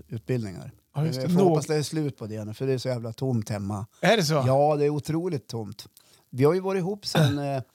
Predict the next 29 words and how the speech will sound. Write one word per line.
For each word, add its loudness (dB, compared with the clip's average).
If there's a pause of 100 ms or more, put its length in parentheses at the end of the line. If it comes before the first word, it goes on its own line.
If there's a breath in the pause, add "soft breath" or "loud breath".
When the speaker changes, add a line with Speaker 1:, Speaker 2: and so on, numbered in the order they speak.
(880 loud breath)
Speaker 1:
nu -6
ska -8
vi -4
se, 0
sen -4
nittonhundranittiofem, -4
vet -16
du. -6 (140)
Speaker 2:
Ja, -6 (100)
men 2
är 4
det 2
inte, 2
Speaker 1:
Vette. 0
Speaker 2:
om 6
hon 4
åker 2
bort 4
då, 2
tre 0
dygn, -2
inte, -2
inte -2
lite -4
skönt 2
att 0
bara 2
kunna, -2
eh, -10